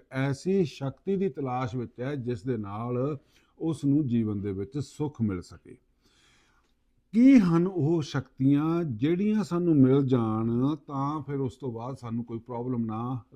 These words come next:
ਰਵੇ? ਹਰ ਡਾਇਰੈਕਸ਼ਨ ਤੋਂ ਪਾਵਰਸ ਤਾਂ ਆਉਂਦੀਆਂ, ਸਭ ਨੂੰ ਪਤਾ ਆ। ਸ-,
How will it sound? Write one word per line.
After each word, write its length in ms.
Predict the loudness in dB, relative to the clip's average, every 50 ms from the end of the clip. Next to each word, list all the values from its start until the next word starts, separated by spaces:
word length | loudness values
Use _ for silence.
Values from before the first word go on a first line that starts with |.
| -4
ਰਵੇ? 300 | -2 0 0 0 -2 -4 -10 _ _ _ _ _ _ _ _ _ _ _ _ _ _ _ _ _ _ _ _ _ -20
ਹਰ 380 | -20 -18 -8 -6 -4 -2 -2 -2
ਡਾਇਰੈਕਸ਼ਨ 500 | -2 -2 -2 -2 -4 -4 -6 -6 -6 -4
ਤੋਂ 340 | -2 0 0 2 0 0 -2 -8 _ _
ਪਾਵਰਸ 340 | -4 -2 0 0 -2 -2 -4
ਤਾਂ 140 | -4 -4
ਆਉਂਦੀਆਂ, 400 | -2 0 2 2 2 2 2 0
ਸਭ 180 | -2 -4 -4 -4 -2
ਨੂੰ 120 | -4 -4
ਪਤਾ 240 | -6 -8 -10 -8 -8
ਆ। 240 | -6 -6 -6 -8 -10
ਸ-, 220 | -12 -16 -20 -20